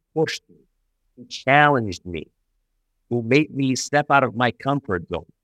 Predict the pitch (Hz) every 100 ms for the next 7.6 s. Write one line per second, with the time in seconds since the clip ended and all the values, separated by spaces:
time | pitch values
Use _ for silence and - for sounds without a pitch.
0 | _ 95 165 180 175 156 131 117 92 95
1 | - 110 120 113 104 98 98 - 110 -
2 | 98 95 90 90 110 113 104 - 98 95
3 | 95 90 90 - 107 107 107 107 - _
4 | 104 - 120 117 98 87 90 120 110 107
5 | - _ _ _ _ _ _ _ _ 151
6 | 123 95 104 - _ - 101 - 117 110
7 | - 98 90 95 95 95